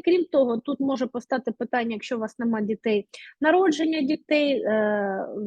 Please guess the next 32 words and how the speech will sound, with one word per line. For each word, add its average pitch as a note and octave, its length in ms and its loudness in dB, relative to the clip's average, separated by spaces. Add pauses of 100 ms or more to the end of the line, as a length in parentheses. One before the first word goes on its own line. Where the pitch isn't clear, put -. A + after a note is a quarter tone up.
(140)
зачаття. D4 920 2
Тут D#4+ 160 0 (100)
все, - 280 2 (180)
все, F4+ 320 -2
що D4 260 -4
про C#4 220 2
дітей F4 420 0 (380)
і D4+ 80 -4
наскільки D4+ 420 0
легко D4 320 0
ви B3 140 2
йдете B3 420 0 (340)
у C#4 80 -4
новий B3+ 280 0
світ D#4 340 -2
через C4 320 -2
дітей. F#3+ 340 -6 (340)
Дивимось G#4 640 2
далі. A3+ 440 -2 (340)
Далі G#4+ 300 2
в - 20 0
нас F4+ 180 -2 (160)
колода, C4 540 2 (100)
щоб B3+ 240 -2
зрозуміти, C4+ 520 2
в A#3 40 0
якій B3 240 -2
сфері A3 340 -2
у G3+ 40 -2
вас G3 260 -6
шут, D4 300 0 (180)
блазень, A3 520 -2